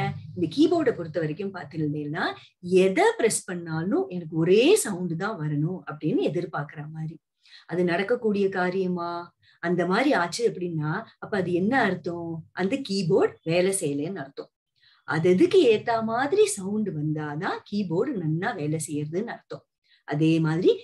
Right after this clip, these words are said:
வெளி உலகத்துக்கு ஏத்த மாதிரி நம்மளுக்குள்ள எண்ணங்கள், உணர்ச்சிகள் வருது, Correct தான். அது ஒரே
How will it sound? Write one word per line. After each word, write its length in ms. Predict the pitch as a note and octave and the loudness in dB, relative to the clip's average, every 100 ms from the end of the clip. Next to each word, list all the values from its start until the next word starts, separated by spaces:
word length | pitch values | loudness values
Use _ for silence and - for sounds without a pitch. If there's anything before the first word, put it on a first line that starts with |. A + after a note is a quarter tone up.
| _ | _
வெளி 280 | D#3 D#3+ G#3+ | 0 2 4
உலகத்துக்கு 600 | A#3 A3+ G3+ G3 G#3+ - G3+ | 4 4 0 -8 -14 -6 0
ஏத்த 340 | F#3+ G#3+ G#3 G#3 | 0 0 -4 -2
மாதிரி 360 | G#3 A#3+ A#4 | -2 0 0
நம்மளுக்குள்ள 540 | A#4+ F#3 E3 D#3+ G3 D#4+ B4 | 0 -2 -4 -4 -4 -4 -4
எண்ணங்கள், 540 | E3 E3+ E3+ F3+ A3 F#4 | -8 -10 -6 0 2 2
உணர்ச்சிகள் 580 | F3+ E3 D#3+ F3+ G#3 - | 0 -6 -4 -2 -4 -4
வருது, 360 | D3+ D3+ D#3 B4 - _ _ _ _ _ _ _ _ | -4 -2 2 2 0 _ _ _ _ _ _ _ _
Correct 340 | F#3 F3+ F#3 D#3 | -2 -2 -2 -4
தான். 200 | D#3 - _ _ _ | -4 -6 _ _ _
அது 120 | E3 D#3+ | -2 2
ஒரே 220 | D#3+ F#3+ | 4 6